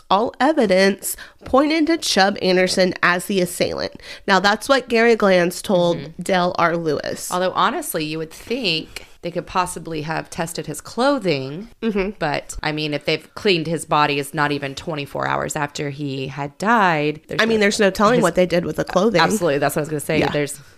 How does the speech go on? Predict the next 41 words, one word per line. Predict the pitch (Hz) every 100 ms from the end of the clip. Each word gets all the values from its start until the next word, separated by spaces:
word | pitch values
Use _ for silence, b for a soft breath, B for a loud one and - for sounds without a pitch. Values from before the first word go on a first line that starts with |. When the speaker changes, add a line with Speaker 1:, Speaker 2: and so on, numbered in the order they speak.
| -
Speaker 2:
no | 170 165
telling | 151 175 135 120
where | 127
that | -
clothing's | - 139 131 120 170
at. | 104 -
Speaker 1:
Yeah. | - - -
Now, | 254 226 208 175 - -
on | 233 226
Gary | 233 294 320
Glanz's | 240 254 220 214 196
website, | 185 170 - 214 208 208 - _
when | 214 208
he | 196 233
claims | - 226 202 208
he | - 208
was | 202
being | 208 190
straightforward | 180 - 190 - - 190 180
with | 180 170
Chubb | - - 175 180 185 - -
in | 202
the | 190
car | 180 190 175 175 180
where | 175 175 180 - -
he | 202
was | 180 -
secretly | 196 185 - -
recording | 185 180 190 185
the | 185
conversation, | 190 185 185 - 185 185 190 196
he | - 262
came | 269 359 294
to | 254
the | 226
conclusion | - 214 - 202 208 190
that | 165 -
Chubb | - 254 294
had | 247 202
killed | - 214 214
Mullendore | 190 190 180 175 180